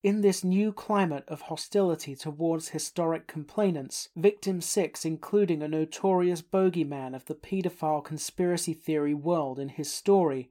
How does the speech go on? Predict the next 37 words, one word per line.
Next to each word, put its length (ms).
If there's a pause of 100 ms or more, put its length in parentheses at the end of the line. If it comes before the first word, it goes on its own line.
was 160
exactly 540
the 100
sort 380
of 80
thing 480
which, 420 (160)
if 140
it 160
couldn't 280
be 120
proved, 560 (180)
might 340
be 80
used 520
to 80
try 260
to 140
discredit 580
the 140
entire 680 (120)
Shoebury 520
story. 580 (880)
By 220
June, 480 (220)
seven 500
months 380
after 260
victim 400
six 360
had 120
agreed 360
to 100
cooperate 680
with 140
the 80
police, 640